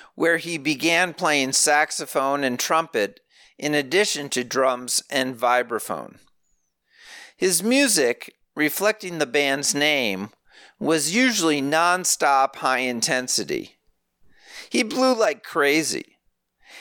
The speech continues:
and he had this odd look of a chemistry professor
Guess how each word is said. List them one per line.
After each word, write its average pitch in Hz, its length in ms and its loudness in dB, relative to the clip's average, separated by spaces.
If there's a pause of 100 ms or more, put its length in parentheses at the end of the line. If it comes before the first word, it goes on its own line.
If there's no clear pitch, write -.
(180)
and 180 160 0
he 180 120 4
had 202 220 2
this 165 300 0
odd 208 300 2
look 196 280 0
of 151 140 0
a 139 80 -2
chemistry 185 580 -2
professor 113 760 -2